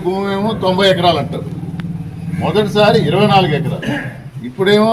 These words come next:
అరవై ఐదు ఎకరాలు. మరి మిగతా భూమి ఏమైంది? ఎక్కడుంది పారదర్శకత?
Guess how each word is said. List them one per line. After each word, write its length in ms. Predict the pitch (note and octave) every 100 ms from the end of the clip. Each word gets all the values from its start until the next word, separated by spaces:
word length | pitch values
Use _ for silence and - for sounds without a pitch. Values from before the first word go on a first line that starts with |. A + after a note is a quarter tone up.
| G#3
అరవై 200 | C#3+ G3 G#3
ఐదు 100 | E3+
ఎకరాలు. 320 | C#3+ B2 - - - - - -
మరి 120 | - C3+
మిగతా 200 | D3 G3 F3
భూమి 160 | E3+ E3+
ఏమైంది? 360 | D#3+ D3+ C#3 C#3+ C#3+ - - - - - - - - - - - - - - - - C3+
ఎక్కడుంది 400 | - A3+ B3+ B3 G3+
పారదర్శకత? 580 | G3+ F3 F3+ D3 C3